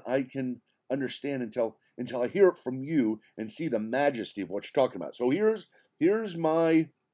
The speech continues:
interpretation, translation, paraphrase. This is God speaking, right?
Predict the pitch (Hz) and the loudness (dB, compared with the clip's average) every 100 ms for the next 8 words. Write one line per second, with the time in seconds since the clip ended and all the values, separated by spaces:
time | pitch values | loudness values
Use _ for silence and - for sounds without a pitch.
0 | _ _ _ - 98 147 151 - 135 123 | _ _ _ -12 -2 2 2 4 2 0
1 | 127 123 139 123 117 - 117 113 _ _ | -4 -2 0 0 0 -2 -8 -10 _ _
2 | - 147 117 - 80 - - - _ _ | 2 4 4 0 -8 -8 -18 -20 _ _
3 | _ _ _ _ _ _ _ - - 101 | _ _ _ _ _ _ _ -20 -12 -10
4 | 90 90 92 85 85 - 113 85 - - | -10 -4 -2 -2 -8 -8 -6 -6 -12 -20
5 | _ _ _ 73 80 | _ _ _ -8 -6